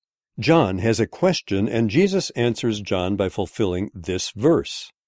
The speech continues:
And Luke chapter seven, verses eighteen through thirty-five, John the Baptist questions Jesus. Isaiah chapter thirty-five, verses three through six.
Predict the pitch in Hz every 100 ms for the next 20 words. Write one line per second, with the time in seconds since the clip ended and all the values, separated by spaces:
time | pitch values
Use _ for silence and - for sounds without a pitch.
0 | _ _ _ _ _ _ _ _ _ _
1 | _ _ 95 95 113 135 - _ _ _
2 | _ _ - 147 214 - 170 160 156 135
3 | 117 90 92 98 101 104 98 104 104 113
4 | 104 - 95 - 95 82 - 107 98 80
5 | 82 - _ _ _ _ - 139 185 180
6 | 131 104 98 107 98 - - _ - 92
7 | - - 104 95 101 143 110 80 - -
8 | _ _ _ _ _ _ _ _ _ _
9 | _ _ _ _ _ _ _ 104 110 123
10 | 151 165 - 139 - 127 135 131 120 107
11 | 92 90 92 87 87 - 113 98 - 82
12 | 71 - 107 - - -